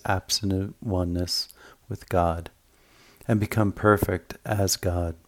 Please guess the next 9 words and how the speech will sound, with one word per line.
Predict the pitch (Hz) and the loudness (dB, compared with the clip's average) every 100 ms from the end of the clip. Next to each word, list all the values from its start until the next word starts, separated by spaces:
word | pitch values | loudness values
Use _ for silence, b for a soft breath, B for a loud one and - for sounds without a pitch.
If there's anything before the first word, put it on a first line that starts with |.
| _ _ _ _ _ _ - | _ _ _ _ _ _ -6
We | 117 101 | 2 4
are | 98 | 4
destined | 98 98 - - 101 92 | 4 6 4 4 0 -2
to | - | -2
attain | 90 - 95 98 | -2 -2 0 0
that | 92 82 | 0 -4
perfection. | - 87 80 - 90 - - 104 90 82 _ _ _ _ b b b b b b b b b b | -6 -6 -6 -10 -12 -10 -10 -8 -10 -10 _ _ _ _ b b b b b b b b b b
Every | 107 90 90 | 0 0 0
man, | 90 101 104 107 104 101 | 0 2 2 0 -2 -8